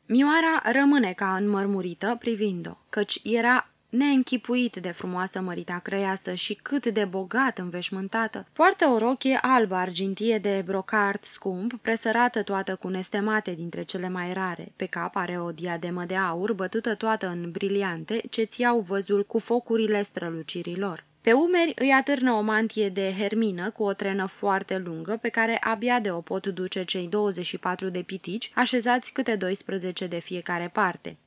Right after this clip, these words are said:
Când intră crăiasa, toate zânele i se închinară adânc până la pământ. În urma ei venea zâna căprioară, sfetnica și prietena ei, și Ircan cerbul,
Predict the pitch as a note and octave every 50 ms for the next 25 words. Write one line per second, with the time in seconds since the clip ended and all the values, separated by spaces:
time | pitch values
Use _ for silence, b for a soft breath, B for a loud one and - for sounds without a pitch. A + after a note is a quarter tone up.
0 | _ _ - - F#3+ F#3+ F3+ F3 E3+ - F3+ F#3 F#3 - F#3 F#3 F3+ E3+ E3+ E3+
1 | - G#3 A3+ - A#3+ A3+ - F#3 E3+ E3 E3+ F3+ G3 G3 F#3+ F#3+ F#3 - - F#3+
2 | - - F3+ F3+ F3+ - - F3 F3 F3 E3+ F3 F3+ F3+ F3+ F#3 A3 A3+ G#3+ F#3+
3 | - - - F3 F3+ F3+ F3+ F3+ F3 - F#3+ F#3+ G3 F#3+ E3+ D#3+ D3+ - - _
4 | _ _ _ _ - G#3 A#3 C4 E4+ F#4+ F4+ F#4 D#4+ B3+ A3 A3+ B3 B3 G#3 A3+
5 | A3 A3+ A3+ A3+ A3+ G3 G#3 A3 A3 G#3 G3+ - G3+ F#3 - G#3 G#3+ G#3+ A3 G#3
6 | F#3 E3 - - - - - - G3 G3 F3+ G3 G3 - - G3 F#3+ F#3 - G3+
7 | F3 - F3+ F#3+ F#3+ G3+ - G#3+ G#3 G3 F3+ E3+ E3 E3 F3 A3 B3+ A#3+ - -
8 | - A#3+ A#3 - _ - A3+ A#3+ A#3+ A3 - - B3+ B3+ B3+ C4 C4 - - A#3+
9 | G3+ F3+ E3+ D#3 D3+ - -